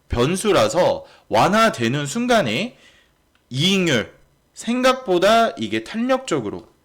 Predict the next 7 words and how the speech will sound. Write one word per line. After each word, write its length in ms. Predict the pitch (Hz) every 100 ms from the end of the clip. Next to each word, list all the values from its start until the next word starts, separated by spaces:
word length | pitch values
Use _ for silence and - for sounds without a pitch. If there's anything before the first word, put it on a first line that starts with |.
| _ _ _ _ _ _ _ _ _ _ _
반응할 440 | - 101 98 135
거예요. 420 | 139 104 87 80 - _ _ _ _ _ _ _ _ _ _ - _ _
그래서 380 | 135 139 160 151
정리를 380 | 147 147 202 196
해서 300 | 190 185 185
말씀을 420 | 120 95 147 151
드리면은, 640 | 127 127 131 123 170 90